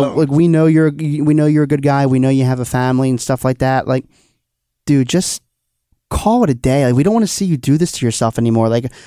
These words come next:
Speaker 2: I remember fans starting to feel sorry for Mick when he, you know, w-, after that Hell in the Cell. Like, "What do you need to do this for?"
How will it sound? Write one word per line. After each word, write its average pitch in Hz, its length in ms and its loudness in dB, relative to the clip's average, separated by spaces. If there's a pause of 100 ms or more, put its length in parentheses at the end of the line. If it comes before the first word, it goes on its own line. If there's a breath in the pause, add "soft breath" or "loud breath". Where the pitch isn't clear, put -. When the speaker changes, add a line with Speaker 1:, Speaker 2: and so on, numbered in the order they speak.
(120 loud breath)
Speaker 2:
I - 40 -4
remember 185 220 0
fans 170 360 0
starting 151 260 -2
to - 60 -12
feel 156 120 0
sorry 151 300 0
for 127 140 -2
Mick 147 240 2
when 123 120 0
he, 123 80 2
you 127 80 0
know, 117 160 2
w-, 120 180 -8 (180)
after 127 240 -2
that 131 100 0
Hell 135 180 0
in 135 60 2
the 127 80 -2
Cell. 185 240 -2
Like, 131 140 0
"What 127 260 -8
do 233 60 -4
you 254 60 0
need 262 120 0
to 170 60 0
do 147 260 -2
this - 180 -2
for?" 117 340 -2